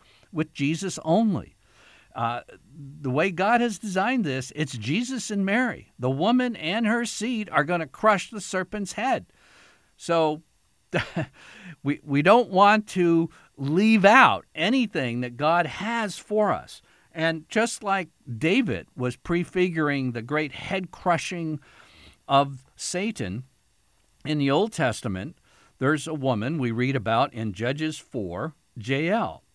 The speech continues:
And the enemy of the people of God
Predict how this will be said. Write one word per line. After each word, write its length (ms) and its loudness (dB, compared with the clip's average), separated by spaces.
And 480 0
the 560 0
enemy 600 2
of 220 2
the 80 -2
people 560 -2
of 220 -4
God 580 0